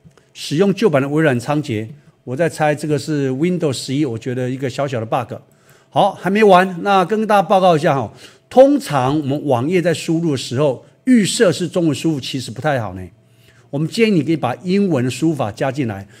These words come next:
这样我们在输入网页的时候，打在网址才不会一出现就出现 purple moment 哦。打英文的，呃，预设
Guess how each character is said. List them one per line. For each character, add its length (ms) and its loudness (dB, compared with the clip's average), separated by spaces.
这 140 0
样 120 4
我 40 2
们 100 0
在 120 2
输 200 -2
入 80 2
网 200 2
页 120 2
的 40 0
时 140 -4
候， 80 -2
打 240 -6
在 120 0
网 240 0
址 100 -8
才 120 -10
不 100 -6
会 60 -4
一 20 -2
出 180 -4
现 160 -2
就 100 -6
出 160 -2
现 220 0
purple 300 -2
moment 400 -4
哦。 180 -8
打 160 -2
英 180 2
文 220 2
的， 400 2
呃， 720 -4
预 160 2
设 380 2